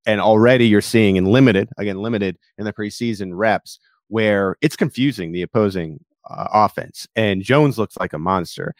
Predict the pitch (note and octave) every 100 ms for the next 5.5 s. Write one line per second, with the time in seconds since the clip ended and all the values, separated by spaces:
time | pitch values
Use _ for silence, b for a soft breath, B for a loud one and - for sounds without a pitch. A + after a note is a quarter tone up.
0 | b b A#2 B2+ C3 A#2+ A#2 G2 G2 -
1 | G#2+ F#2+ F2 - - B2+ B2+ B2+ A#2+ A#2
2 | B2 A#2 _ _ - G#2 G2+ E2 F#2+ -
3 | B2 A2 G2+ - G2 F#2+ - F#2+ F2 -
4 | F2+ E2+ G#2 A2 G#2 _ A2 A2 G#2 G#2+
5 | F#2 F2 - E2+